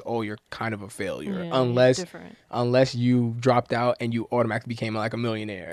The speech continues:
Speaker 1: Like,
Speaker 2: Facts.
Speaker 1: if you're not a millionaire, it's a wrap for you.
Speaker 2: <laughs>
Speaker 1: Like,
Speaker 2: Yeah.
Speaker 1: or you invented something, or you're a small business owner and stuff like that. There are people that don't follow that specific path, and it's okay that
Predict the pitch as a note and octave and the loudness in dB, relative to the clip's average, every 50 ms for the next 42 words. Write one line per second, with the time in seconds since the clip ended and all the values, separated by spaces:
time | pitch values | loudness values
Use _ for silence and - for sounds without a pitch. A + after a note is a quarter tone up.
0 | - - - - - - - D#3 D3 - C#3+ - A4+ G#4+ C#3 D3 D3 C#3+ C3+ C3+ | 0 6 6 8 8 8 6 6 6 8 12 12 12 12 12 12 12 12 10 8
1 | C3 C3 B2+ B2 B2 B2 A#2+ A#2+ C3 - - A#2+ A#2 A#2 B2+ C3 C3+ C3+ - - | 6 6 6 4 4 2 2 2 4 4 4 4 6 6 6 6 6 6 2 -2
2 | A2+ A2 G#2+ G#2+ G#2+ B2 B2+ B2 B2 B2 A#2 A#2 A2+ A2 G#2 G2 F#2+ F#3+ F#3+ C3 | -4 -4 -4 -4 0 2 4 4 6 4 4 2 0 -4 -4 -2 -4 0 6 8
3 | C3 B2+ B2+ B2+ B2+ B2+ B2 B2+ C3 B2+ B2 C3 A#2+ C3 C3 B2 - B2+ A2+ B2 | 8 8 8 8 6 4 4 2 0 2 2 2 2 2 0 0 -2 0 0 0
4 | A#2+ A#2+ A#2+ A#2+ A#2+ - - C3 A#2+ A#2+ A#2+ A#2 A2 A#2+ A#2 A2+ A#2 A#2 A2+ - | 0 0 0 -2 -2 -2 0 2 2 2 2 2 2 2 2 0 -2 -4 -4 -4
5 | A2 A#2 A#2 A#2 A#2 A#2 A#2 A#2 A2+ - A#2+ A#2 - A#2 A2 - A#2 A#2 A2 G#2 | -6 -4 -4 -4 -4 -6 -6 -8 -4 -4 -4 -4 -4 -8 -6 -6 -6 -6 -4 -6
6 | G2+ - - _ _ B2 B2 B2+ C3+ - - D#3 D3 - D3 C#3+ C3 B2 A#2+ A#2 | -6 -8 -12 _ _ 2 2 2 2 2 2 0 2 4 2 4 4 4 4 2
7 | A#2+ A2+ - _ _ _ _ _ _ B2 A#2 A#2+ A2+ - - - - A2+ B2 A#2+ | 0 -4 -8 _ _ _ _ _ _ 0 0 0 -2 -4 -2 2 4 4 4 4
8 | A2 A2+ G#2+ G#2+ G2 - - _ _ - - - _ - A#2+ A2+ - A2+ - - | 2 0 -2 -2 -4 -4 -8 _ _ -20 -20 -16 _ -8 -6 -4 -4 -4 -2 -2
9 | A2 G2 - _ _ _ - - G2+ A2+ C3 D3 - - _ - A2 A2+ A2+ A2+ | -4 -6 -8 _ _ _ -4 -2 2 2 2 0 0 -4 _ -6 -4 -4 -2 -4
10 | A2 A2 G#2+ F#2+ - _ - C3 B2 - C3+ C3+ B2 - - - B2 C3 C3+ B2 | -6 -8 -10 -12 -14 _ -2 -2 0 2 0 0 0 0 0 2 4 4 4 4
11 | A#2 A2+ A2 | 2 2 -2